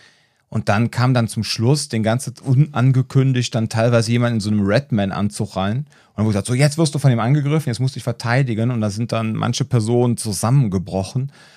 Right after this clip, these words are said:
Und dann wurde ihnen dann erzählt, „Ja, besser, du brichst hier zusammen als im Park, ne? Jetzt unterschreib mal hier am besten direkt den Vertrag, weil du brauchst es echt, das dauerhafte Training.“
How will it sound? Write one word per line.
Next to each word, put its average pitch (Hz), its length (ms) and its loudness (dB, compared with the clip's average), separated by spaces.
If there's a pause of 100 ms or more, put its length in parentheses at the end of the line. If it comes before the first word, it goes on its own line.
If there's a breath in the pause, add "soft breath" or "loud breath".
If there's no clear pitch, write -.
Und 107 100 -4
dann 110 180 2
wurde 120 180 4
ihnen 113 60 4
dann 110 120 4
erzählt, 107 400 0
„Ja, 98 80 -2
besser, 98 340 -2
du 95 120 -2
brichst 92 320 -8
hier 110 160 -6
zusammen 107 400 -4
als 95 200 -4
im 101 120 -4
Park, 113 440 -4
ne? 104 340 -4
Jetzt - 220 -12
unterschreib 98 420 -6
mal 98 80 -2
hier 95 80 -2
am 95 60 -2
besten 101 260 -4
direkt 107 200 -4
den 113 80 -2
Vertrag, 98 540 -2
weil 101 80 2
du 98 100 0
brauchst 95 300 -4
es 117 120 -4
echt, - 280 -2
das - 180 -6
dauerhafte 101 540 0
Training.“ 95 440 -2